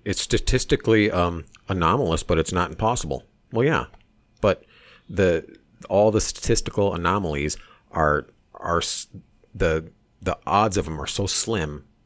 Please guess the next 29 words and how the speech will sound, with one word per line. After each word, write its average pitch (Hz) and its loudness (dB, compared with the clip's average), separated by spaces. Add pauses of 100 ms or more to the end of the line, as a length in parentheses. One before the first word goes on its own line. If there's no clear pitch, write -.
as 82 -4
to 76 -12
be 85 -6
almost, 87 -4 (500)
um, 71 -18
impossible, 73 -6 (240)
even 82 -6
though 71 -4
not 80 -4
technically 90 -2
impossible. 73 -4 (220)
So - -2
fuck - -2
off. 71 -4 (300)
I'm, 85 -6
I'm 87 -6
done 90 -2
playing 82 -4
these 73 -8
little 78 -6
fucking 76 -6
semantic 76 -6
games 76 -6
now. 60 -12 (420)
It's - -4
like, 82 2
if, 85 -2
if 85 -2
the, 80 -2